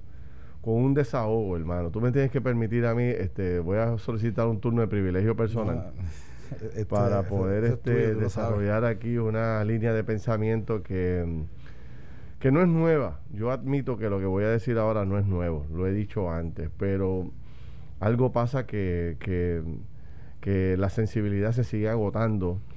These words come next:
Speaker 1: en los funcionarios públicos de Puerto Rico. Y no voy a atacar a nadie en particular porque todos los que están ahora están llegando, pero por, precisamente por eso es que lo hago,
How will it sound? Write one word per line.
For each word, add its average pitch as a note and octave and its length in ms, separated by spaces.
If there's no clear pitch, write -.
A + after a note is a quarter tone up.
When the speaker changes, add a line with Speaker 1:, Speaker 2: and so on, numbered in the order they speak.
Speaker 1:
en G#2+ 120
los G2 120
funcionarios F#2 540
públicos G#2+ 460
de F#2+ 80
Puerto D2 380
Rico. C#2 340
Y F#2+ 80
no A2 120
voy C3+ 140
a C#3+ 40
atacar C#3 280
a C3+ 40
nadie C3+ 180
en C3 100
particular B2 580
porque F2 400
todos G2+ 200
los A2+ 100
que A#2+ 180
están A2 300
ahora G#2 400
están F#2+ 380
llegando, G#2 520
pero E2+ 240
por, F#2+ 220
precisamente B2 600
por G#2+ 200
eso G2+ 160
es - 60
que B2 100
lo A2+ 220
hago, G#2+ 260